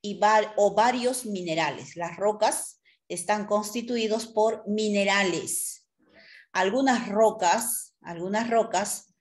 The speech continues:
como el mármol, tiene un solo mineral.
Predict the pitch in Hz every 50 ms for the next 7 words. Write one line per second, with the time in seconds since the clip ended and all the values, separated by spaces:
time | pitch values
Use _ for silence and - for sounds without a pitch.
0 | _ _ _ _ _ _ _ - 202 202 196 190 190 180 175 175 175 180 190 208
1 | 226 233 233 220 214 202 196 185 180 185 202 262 330 - - - - _ _ _
2 | _ _ _ _ _ _ _ _ _ - 247 247 247 247 254 262 285 320 - -
3 | - 220 226 233 233 233 - - 233 214 214 220 220 233 220 220 196 180 165 156
4 | 156 143 123